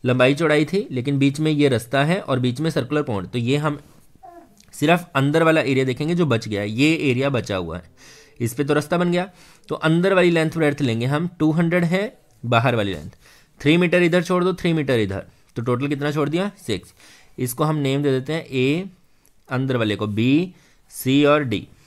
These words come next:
अंदर वाला एरिया लेंगे और उसमें से ये भी माइनस करेंगे क्योंकि ये भी पॉन्ड में यूज़ हो गया है। तो हम यहाँ पे लिखेंगे ए बी is equal to, ए बी की लेंथ कैसे आएगी?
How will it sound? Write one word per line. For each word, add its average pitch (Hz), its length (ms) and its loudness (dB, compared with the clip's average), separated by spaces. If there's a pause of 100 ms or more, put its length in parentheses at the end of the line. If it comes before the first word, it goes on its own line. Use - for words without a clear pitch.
(120)
अंदर 143 280 2
वाला 165 220 4
एरिया 160 280 4
लेंगे 180 240 2
और 151 180 2
उसमें 147 260 -2
से 185 100 -4
ये 151 160 4
भी 123 160 0
माइनस 117 360 0
करेंगे 104 340 -6
क्योंकि 135 240 -6
ये 156 140 2
भी 180 140 2
पॉन्ड 135 280 0
में 123 100 0
यूज़ 110 260 0
हो 104 80 -2
गया 113 140 -2
है। 175 200 -2 (340)
तो 131 60 2
हम 143 80 4
यहाँ 143 120 2
पे 151 80 -2
लिखेंगे 156 460 2 (1300)
ए 165 220 6
बी 107 240 2 (500)
is 120 140 -2
equal 131 280 4
to, 101 120 -4 (360)
ए 135 140 6
बी 175 160 2
की 190 120 -2
लेंथ 175 200 4
कैसे 175 280 0
आएगी? 165 280 0